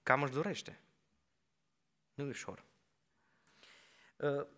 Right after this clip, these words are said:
un lucru care aș vrea să spun aici foarte clar, nu-l, nu-l aburi. Ai auzit? Adică dacă tu l-ai refuzat, nu-i dai senzația că l-ai acceptat.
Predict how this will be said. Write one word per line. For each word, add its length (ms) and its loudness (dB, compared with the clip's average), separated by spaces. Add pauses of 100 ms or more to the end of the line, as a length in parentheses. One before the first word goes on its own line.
(160)
un 160 4
lucru 160 4
care 120 4
aș 60 0
vrea 120 4
să 100 0
spun 240 -2
aici 200 2
foarte 400 0
clar, 340 0
nu-l, 380 4
nu-l 160 6
aburi. 440 2 (1400)
Ai 120 2
auzit? 320 2 (1600)
Adică 340 10
dacă 200 10
tu 100 2
l-ai 140 10
refuzat, 400 8
nu-i 100 8
dai 140 8
senzația 440 6
că 100 2
l-ai 120 8
acceptat. 520 -4